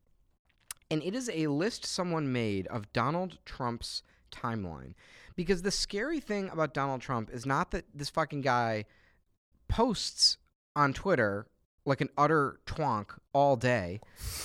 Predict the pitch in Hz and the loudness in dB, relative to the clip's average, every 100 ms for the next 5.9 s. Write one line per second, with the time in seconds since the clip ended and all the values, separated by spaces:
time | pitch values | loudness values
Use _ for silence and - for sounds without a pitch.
0 | - 523 - 453 - - 214 - - 233 | -8 -8 -6 -6 -10 -6 -4 -4 -4 0
1 | 302 240 202 156 147 156 123 190 - 190 | 2 2 2 0 -2 -2 2 2 2 -2
2 | 151 180 202 - 120 - 101 80 113 156 | 2 2 0 -2 -6 -4 -4 -4 -4 -2
3 | 127 185 160 - 104 69 131 127 139 - | 0 -2 -2 -4 -4 -4 -4 -2 -2 0
4 | 165 - 156 208 233 208 - 104 104 123 | 0 0 -4 -2 0 0 -4 -6 -4 -4
5 | 123 147 147 147 139 135 135 123 120 | -4 -4 -4 -2 -2 -2 -6 -4 -6